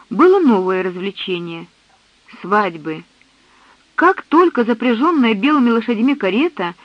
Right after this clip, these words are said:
с невестой показывалась в конце аллеи, даже самые дряхлые старички торопливо семенили к церкви. Но когда последние кареты с шумливыми свадебными гостями отъезжали в сторону города,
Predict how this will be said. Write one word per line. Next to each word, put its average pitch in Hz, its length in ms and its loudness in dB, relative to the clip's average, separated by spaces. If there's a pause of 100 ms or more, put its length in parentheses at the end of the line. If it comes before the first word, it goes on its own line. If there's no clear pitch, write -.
(260)
с 254 100 -16
невестой 196 680 0 (440)
показывалась 254 680 2
в - 80 -20
конце 254 380 -2
аллеи, 190 640 0 (500)
даже 247 360 0 (100)
самые 415 300 2
дряхлые 339 420 2
старички 240 640 -2 (400)
торопливо 277 520 4 (100)
семенили 254 380 2
к - 180 -14
церкви. 151 540 -8 (960)
Но 254 180 4
когда 349 300 2
последние 311 520 2
кареты 254 600 0 (460)
с - 160 -18
шумливыми 285 500 4
свадебными 254 460 2
гостями 269 500 -2
отъезжали 262 640 0
в 220 60 -16
сторону 247 320 0
города, 170 560 -2